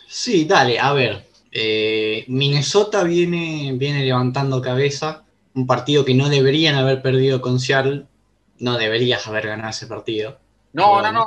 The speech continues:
Speaker 2: no, estamos de acuerdo, estamos de acuerdo. Jamás deberíamos haber ganado ese partido, pero bueno, son los beneficios de tener al mejor quarterback del mundo.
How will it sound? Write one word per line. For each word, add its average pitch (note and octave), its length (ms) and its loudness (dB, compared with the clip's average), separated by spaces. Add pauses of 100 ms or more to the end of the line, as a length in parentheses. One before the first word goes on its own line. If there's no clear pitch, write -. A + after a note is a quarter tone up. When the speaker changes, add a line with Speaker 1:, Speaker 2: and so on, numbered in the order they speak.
Speaker 2:
no, F#3+ 80 0
estamos G3+ 260 -2
de F3 60 0
acuerdo, F3+ 240 -2
estamos B2 240 -8
de A#2+ 80 -6
acuerdo. B2+ 320 -6
Jamás B2 300 -6
deberíamos G#2 360 -10
haber G#2 120 -10
ganado G#2+ 240 -16
ese G2+ 100 -20
partido, A2+ 400 -8
pero G#2 140 -12
bueno, B2 200 -6 (320)
son A2+ 220 -14
los G#2 100 -12
beneficios G#2 460 -10
de F#2 60 -16
tener A2 200 -12
al G#2 120 -14
mejor A2 220 -12
quarterback A2 400 -10
del B2 120 -8
mundo. A2+ 240 -10